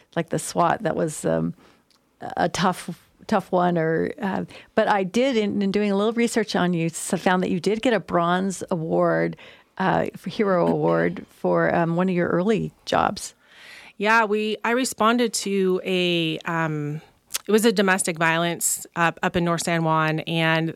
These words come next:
Speaker 2: the gentleman had the female, and he was holding her hostage, and we went in, my partner and I went in, and we were trying to talk to him, and, um, he, he, uh, turned his dogs loose on us. And so, you know, at first we were kinda, you know, I'm a dog lover, but, you know,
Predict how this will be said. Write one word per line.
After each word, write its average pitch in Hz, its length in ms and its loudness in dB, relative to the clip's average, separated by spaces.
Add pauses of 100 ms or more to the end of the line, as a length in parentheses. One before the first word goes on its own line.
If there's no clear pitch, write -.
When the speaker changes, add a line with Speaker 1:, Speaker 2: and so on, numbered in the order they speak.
Speaker 2:
the 165 180 2
gentleman 196 540 4
had 170 400 -2
the 156 340 -4
female, 165 640 2
and 165 100 -6
he 165 60 -4
was 156 100 -6
holding 165 220 -2
her 156 80 -2
hostage, 160 540 0
and 156 180 -4 (480)
we 214 160 6
went 208 160 4
in, 185 160 2
my 175 100 0
partner 185 320 -2
and 180 80 0
I 175 120 2
went 180 180 0
in, 175 160 0
and 170 140 0
we 170 120 0
were 165 160 0
trying 214 340 4
to 175 60 0
talk 170 300 0
to 160 160 -6
him, 160 240 -4
and, 147 220 -8 (440)
um, 156 260 -6
he, 180 380 -8 (200)
he, 165 480 -2
uh, 160 240 0 (480)
turned 247 240 4
his 170 120 -2
dogs 175 400 2
loose 165 240 -6
on 147 200 -2
us. 135 220 -6
And 170 160 -2
so, 165 200 0
you 160 140 -4
know, 156 100 0
at 139 140 -2
first 202 260 0
we 180 80 -2
were 170 80 0
kinda, 165 200 -2
you 165 100 -4
know, 147 60 -2
I'm 175 120 0
a 156 60 -2
dog 156 280 2
lover, 160 300 -4
but, 156 280 -2
you 175 100 -4
know, 151 340 -4